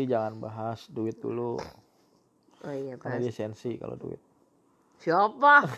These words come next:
Speaker 1: Ya, emang
Speaker 2: Ya, kita
Speaker 1: bener.
Speaker 2: kalau masalah uang pasti akan berantem.
Speaker 1: Iya, pasti. Itu. Jadi buat kalian yang belum kawin, belum nikah,
Speaker 2: Bikin
Speaker 1: sabar-sabar
Speaker 2: pra-,
Speaker 1: lah.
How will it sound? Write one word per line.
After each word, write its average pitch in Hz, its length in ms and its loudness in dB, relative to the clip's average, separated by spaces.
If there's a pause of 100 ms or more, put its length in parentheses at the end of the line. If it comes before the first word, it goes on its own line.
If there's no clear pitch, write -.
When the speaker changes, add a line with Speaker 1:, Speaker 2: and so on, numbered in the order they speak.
(1600)
Speaker 1:
Ya, 156 220 -4
emang 127 240 -6
Speaker 2:
Ya, - 80 0
kita 254 80 0
Speaker 1:
bener. 294 100 6
Speaker 2:
kalau 285 140 6
masalah 269 320 2
uang 247 240 2
pasti 254 240 -4
akan 233 160 -4
berantem. 196 480 -4 (480)
Speaker 1:
Iya, 101 400 -10
pasti. - 340 -16 (560)
Itu. - 380 -16 (1040)
Jadi 110 140 -10
buat 107 320 -4
kalian 98 400 -4
yang 95 200 -12 (440)
belum 107 340 -4
kawin, 101 460 -4 (320)
belum 107 160 -4
nikah, 107 340 -10 (1700)
Speaker 2:
Bikin 185 320 0
Speaker 1:
sabar-sabar 190 80 -2
Speaker 2:
pra-, 185 240 2
Speaker 1:
lah. - 60 -4